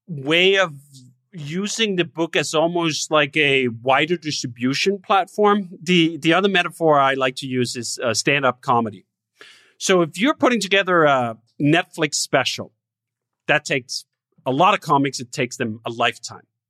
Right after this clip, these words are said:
to do that, because they have to come up with so much material, test so much material in small clubs, small venues, find out what gets the laughs, and it just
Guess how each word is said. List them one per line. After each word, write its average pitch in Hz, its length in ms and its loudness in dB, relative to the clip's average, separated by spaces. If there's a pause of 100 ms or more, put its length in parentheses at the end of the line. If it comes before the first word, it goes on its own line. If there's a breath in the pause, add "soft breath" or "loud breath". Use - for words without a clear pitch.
(200)
to - 80 -10
do 123 180 -8
that, 101 200 -16 (500)
because 170 280 -4
they 175 100 0
have 208 160 -2
to - 80 -16
come 202 240 -4
up 190 180 0
with 156 160 -6
so 240 340 0
much 277 360 -2
material, 214 880 0 (280 loud breath)
test - 540 -2 (140)
so 269 400 0
much 269 260 -4
material 190 680 0
in 147 160 -4
small 175 340 0
clubs, 151 320 -2
small 160 320 0
venues, 127 480 0 (400 loud breath)
find 285 280 2
out 247 280 0
what 185 200 -6
gets - 280 -2
the 151 120 -2
laughs, 139 840 -2 (400 loud breath)
and 294 160 0
it 285 140 -6
just 302 240 -6